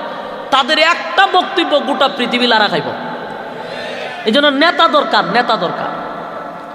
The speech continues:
রাসূল চিন্তা করলেন, সাধারণ মানুষ তো মুসলমান হয় না, হইছে তো নেতা। আর নেতা ইমান আনছে, ইসলাম আরো শক্তিশালী হবে। খুশিতে রাসূলের বুক ভইরা গেছে, খানা খাইছে পেট ভইরা, খাইয়া সাহাবাই কেরামদেরকে নিয়ে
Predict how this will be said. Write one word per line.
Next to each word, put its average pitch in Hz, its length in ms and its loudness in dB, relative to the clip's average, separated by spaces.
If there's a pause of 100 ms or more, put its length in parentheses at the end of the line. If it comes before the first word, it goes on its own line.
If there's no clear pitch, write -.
(640)
রাসূল 247 360 0
চিন্তা 320 340 2
করলেন, 302 340 4
সাধারণ 277 500 2
মানুষ 349 280 2
তো 339 80 0
মুসলমান 302 420 2
হয় 254 140 4
না, 240 180 0
হইছে 247 200 2
তো 269 100 0
নেতা। 247 360 2 (600)
আর 214 100 2
নেতা 262 560 4 (340)
ইমান 302 300 4
আনছে, 247 400 2 (200)
ইসলাম 226 380 0
আরো 208 140 2
শক্তিশালী 175 520 -2
হবে। 117 220 -2 (1300)
খুশিতে 294 460 4
রাসূলের 277 380 2
বুক 220 200 0
ভইরা 240 280 4
গেছে, 196 240 0
খানা 247 360 2
খাইছে 226 300 0
পেট 240 260 0
ভইরা, 190 220 2
খাইয়া 262 580 2 (340)
সাহাবাই 226 460 4
কেরামদেরকে 190 460 0
নিয়ে 180 240 2